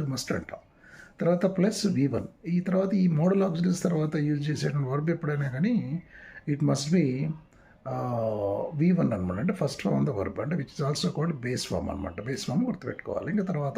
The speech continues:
ఆబ్జెక్ట్ ఉంటుంది. For example చూడండి, I will take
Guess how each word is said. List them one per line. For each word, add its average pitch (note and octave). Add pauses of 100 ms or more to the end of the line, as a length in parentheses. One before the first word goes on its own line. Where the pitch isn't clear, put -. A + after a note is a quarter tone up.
(100)
ఆబ్జెక్ట్ G2+
ఉంటుంది. G2+
For E3+
example A2
చూడండి, E2+ (920)
I - (120)
will D#3+ (140)
take A#2+